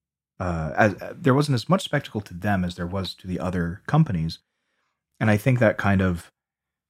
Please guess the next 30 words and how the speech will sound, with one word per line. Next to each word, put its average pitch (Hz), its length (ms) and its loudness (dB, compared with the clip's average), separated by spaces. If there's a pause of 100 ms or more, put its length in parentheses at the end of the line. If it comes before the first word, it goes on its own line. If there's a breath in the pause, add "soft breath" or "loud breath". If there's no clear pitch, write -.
(220)
middle 110 280 6
of 95 100 2
the 95 80 2
line, 92 600 4
more 104 380 6
like 92 240 2
almost 92 540 0 (140)
a - 60 -4
C 113 280 -2
E 98 100 4
S - 320 2
showcase - 680 0 (220)
has 92 320 -2 (500)
kind 107 200 0
of 82 200 -6 (960)
put 165 140 4
a 135 40 0
sour 120 320 2
note 104 260 4
in 90 80 0
my 98 160 4
mouth 85 300 4
when 85 100 0
I 73 80 -2
think 87 220 -4
about 71 220 -6
Microsoft, - 600 -10 (440 loud breath)
which 165 180 6
is 165 100 4
a, 160 140 6